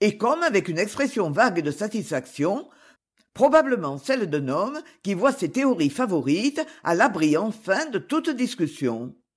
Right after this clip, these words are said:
Ce sentiment même fut si vif qu'il se permit une chose à laquelle monsieur Datchery n'aurait même pas osé penser. Il interrompit son honneur le maire. «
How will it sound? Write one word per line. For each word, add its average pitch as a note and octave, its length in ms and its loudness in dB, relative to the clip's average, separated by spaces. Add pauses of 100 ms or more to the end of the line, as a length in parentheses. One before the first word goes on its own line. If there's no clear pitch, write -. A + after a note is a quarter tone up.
(460)
Ce G3 120 0
sentiment C#4+ 580 -2
même E3+ 360 2
fut C#3 180 -4
si A#3+ 220 2
vif G3 360 0 (240)
qu'il G#3 140 0
se - 120 2
permit D4+ 340 0
une D#3 280 -2
chose G3 480 0 (200)
à E3+ 80 0
laquelle G#3+ 380 2
monsieur D3+ 260 -2
Datchery F#3+ 720 -2 (160)
n'aurait F3 220 2
même B3 280 0
pas A#3+ 260 -2
osé D#3+ 220 0
penser. D3 720 -2 (540)
Il G3 140 2
interrompit G#3 1040 2
son F#3 240 2
honneur F#3+ 480 2
le B3 80 4
maire. « B2 600 -4